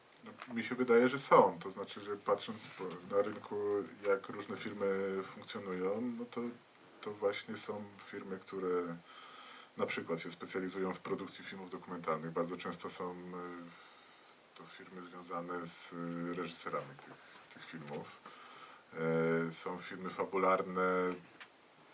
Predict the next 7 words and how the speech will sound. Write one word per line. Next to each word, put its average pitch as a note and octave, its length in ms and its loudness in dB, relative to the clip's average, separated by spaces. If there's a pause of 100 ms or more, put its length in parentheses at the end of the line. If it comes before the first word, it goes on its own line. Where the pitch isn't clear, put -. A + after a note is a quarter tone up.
(1400)
takie, D#2+ 340 -8
które F2+ 300 -2 (680)
o-, - 120 -2 (720)
raz F#2+ 240 4
na F#2+ 60 0
jakiś F2+ 220 -6
czas, - 460 0